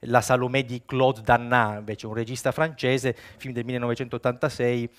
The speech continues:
eh, la cui prot-, protagonista è addirittura interpretata da una pornostar. Questa proprio per dire come questo aspetto,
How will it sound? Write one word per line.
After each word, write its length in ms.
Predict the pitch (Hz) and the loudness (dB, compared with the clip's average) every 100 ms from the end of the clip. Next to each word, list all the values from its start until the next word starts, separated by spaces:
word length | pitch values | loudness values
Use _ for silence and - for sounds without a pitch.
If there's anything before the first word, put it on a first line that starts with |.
| _ _ - - | _ _ -20 -20
eh, 500 | - - 147 143 143 143 | -18 -10 -8 -6 -4 -2
la 80 | |
cui 140 | 135 175 | -4 -2
prot-, 420 | 160 147 160 151 | -4 -2 -4 -6
protagonista 560 | 139 151 156 160 185 143 | -10 -6 -4 -4 -2 -2
è 40 | |
addirittura 680 | 127 143 151 135 _ 185 170 | -2 -4 -8 -10 _ -2 0
interpretata 600 | 147 139 135 135 147 160 | 0 -2 -8 -4 -4 -2
da 80 | 131 | -2
una 160 | 131 123 | 0 -2
pornostar. 920 | 131 123 117 - - 107 101 101 95 | -2 -4 -6 -10 -6 -6 -6 -10 -12
Questa 260 | 139 - 147 | -16 -12 -12
proprio 380 | _ 151 131 | _ -16 -14
per 180 | - 143 | -10 -12
dire 380 | 143 131 135 127 | -10 -8 -8 -6
come 500 | 165 170 131 120 110 - - _ | -6 -6 -6 -8 -8 -12 -20 _
questo 300 | - 139 - | -8 -8 -6
aspetto, 720 | 135 - - 139 - - 120 | -10 -4 0 0 0 -4 -4